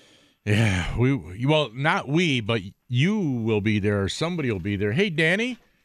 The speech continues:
do you wanna go out the side door and let Al Shook in? He's been standing outside a while. <laughs> You might have to holler for him. He's an outdoors guy. <laughs> I know, he's an outdoors guy. <laughs> But anyway, right, okay, Ron,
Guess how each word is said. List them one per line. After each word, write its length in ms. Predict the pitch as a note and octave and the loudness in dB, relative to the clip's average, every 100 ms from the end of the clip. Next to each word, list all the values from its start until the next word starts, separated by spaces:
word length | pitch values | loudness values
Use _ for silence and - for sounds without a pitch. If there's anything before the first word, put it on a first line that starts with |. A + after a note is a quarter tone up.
| _ - | _ -10
do 60 | |
you 40 | F#3 | -4
wanna 180 | A#3+ B3 | -2 -2
go 160 | G#3+ | 0
out 120 | G#3+ G#3 | 0 -2
the 100 | C#3+ | -4
side 380 | - F3+ F3+ | 0 0 0
door 180 | D3 E3+ | 0 0
and 100 | E3+ | 2
let 140 | D3+ C#3+ | 0 2
Al 200 | D3+ D#3 | 2 0
Shook 380 | - D3+ - | 0 -2 -2
in? 180 | D#3+ D3+ | -2 -2
He's 260 | C3 D3+ E3 | -4 -8 -10
been 180 | D3+ A#2 | -10 -10
standing 440 | - C#3+ C#3+ B2+ | -8 -4 -2 -2
outside 540 | A#2 G#2+ - A#2+ A2 | -2 -2 0 2 2
a 60 | F#2+ | 0
while. 420 | E2 E2 E2 E2 - | -4 -4 -4 -4 -8
<laughs> 40 | _ - - - - - _ | _ -20 -20 -20 -20 -20 _
You 140 | D3+ | 0
might 200 | E3+ G3+ | 2 2
have 200 | G3+ F#3 | 2 0
to 160 | F3 C3+ | 0 0
holler 480 | C#3+ E3 E3 C3+ G#2 | 2 2 2 0 -4
for 380 | - B2+ A#2+ | -2 0 2
him. 180 | B2 A#2 - - - - - _ _ - | 2 -2 -6 -16 -20 -20 -20 _ _ -10
He's 120 | F#3+ | -8
an 0 | |
outdoors 0 | G#3 F#3 | -4 -2
guy. 40 | |
<laughs> 140 | G3 C#4 | 0 0
I 40 | |
know, 280 | G#3+ D#3+ D3 | 2 2 0
he's 200 | E3 B2 | -4 -8
an 100 | D3+ | -4
outdoors 600 | C#3+ - - C3+ D3 - | -4 -6 -4 -4 -4 -12
guy. 180 | - - _ - - - | -6 -6 _ -10 -10 -12
<laughs> 360 | - _ - - _ - - _ - - _ - D#3 E3+ E3+ D#3+ C3+ | -14 _ -16 -16 _ -16 -16 _ -20 -20 _ -20 -16 -14 -12 -12 -6
But 160 | - D3 | -2 0
anyway, 280 | G3 G#3 F3 | 2 2 2
right, 240 | E3+ E3+ | 2 0
okay, 320 | D#3+ F3 F#3+ F3+ | -2 -2 0 0
Ron, 480 | D#3 D3+ D3+ C#3+ | 2 0 0 -6